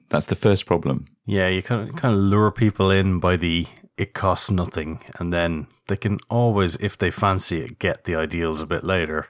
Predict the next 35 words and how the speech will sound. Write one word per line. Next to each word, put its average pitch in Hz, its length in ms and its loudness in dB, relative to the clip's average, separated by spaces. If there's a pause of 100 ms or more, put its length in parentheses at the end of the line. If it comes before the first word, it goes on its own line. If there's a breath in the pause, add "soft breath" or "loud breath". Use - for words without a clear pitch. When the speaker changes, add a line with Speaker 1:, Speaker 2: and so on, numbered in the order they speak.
Speaker 1:
Yeah, 120 240 -2
it's - 160 -6
better. - 440 -2
It's - 160 -4
a - 40 -4
better 110 220 2
way 95 200 2
to - 140 -2
use 95 220 0
software 90 420 -2
and 90 80 2
a 87 40 0
better 92 200 0
way 90 140 0
to - 140 -6
modify 90 360 -2
software 87 500 -2
and 87 160 0
safeguard 90 600 -2
your 98 100 2
future - 360 -2
of 65 80 -4
using 71 280 -2
software. 71 480 -4
You 92 80 2
know, 76 140 2
these 104 240 -4
are 98 40 -8
the 92 120 -2
reasons 80 400 -2
why 71 200 -2
I 76 80 0
try 73 260 -2
to - 140 -4
evangelize 67 680 -4